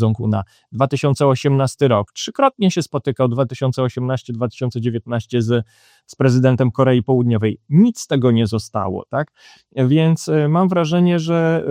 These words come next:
e, tutaj, e, mówimy o bardzo, bardzo wielu takich, em, zmianach o charakterze fundamentalnym na Półwyspie Koreańskim. Myślenie tymi kategoriami jeszcze właśnie sprzed dwudziestu, dwudziestu pięciu lat,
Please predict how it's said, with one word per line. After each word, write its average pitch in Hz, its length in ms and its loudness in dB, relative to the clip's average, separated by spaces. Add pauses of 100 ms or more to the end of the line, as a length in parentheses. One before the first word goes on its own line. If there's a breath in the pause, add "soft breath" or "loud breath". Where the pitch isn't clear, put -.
(120)
e, 143 40 -2
tutaj, 160 460 -2
e, 139 200 0
mówimy 143 580 2
o 135 120 0
bardzo, 165 500 2
bardzo 156 380 0
wielu 160 300 0
takich, 151 440 -4
em, 135 1120 -6
zmianach 156 480 0
o 143 60 -6
charakterze 151 460 -2
fundamentalnym 165 840 2
na 131 80 0
Półwyspie 127 420 -4
Koreańskim. 123 600 0
Myślenie 170 420 0
tymi 165 260 -2
kategoriami 147 920 0 (280 soft breath)
jeszcze 165 460 0
właśnie 156 360 -2
sprzed 143 260 -6
dwudziestu, 139 500 -2
dwudziestu 139 440 -4 (100)
pięciu 143 280 -2
lat, 143 320 2